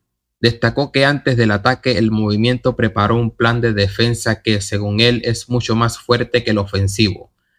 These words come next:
A su vez, el portavoz de las brigadas de Al-Qassam, Abu Obeida, reveló que los combatientes de Hamas lanzaron cuatro mil quinientos misiles contra Israel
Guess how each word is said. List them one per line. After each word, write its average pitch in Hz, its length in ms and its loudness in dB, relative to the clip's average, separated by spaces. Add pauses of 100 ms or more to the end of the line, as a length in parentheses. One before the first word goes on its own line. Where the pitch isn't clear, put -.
(160)
A 110 120 -2
su 107 200 -2
vez, 110 440 -2
el 107 160 -2
portavoz 113 720 -2
de 117 100 2
las 107 160 2
brigadas 120 500 2
de 107 220 -2
Al-Qassam, 123 720 -2 (320)
Abu 110 400 0
Obeida, 127 720 2 (260)
reveló 110 580 2
que 120 120 2
los 113 240 0
combatientes 110 720 0
de 104 120 0
Hamas 120 400 0
lanzaron 117 720 0 (460)
cuatro 110 320 2
mil 131 240 2
quinientos 127 460 0
misiles 127 500 0
contra 107 320 0
Israel 107 580 0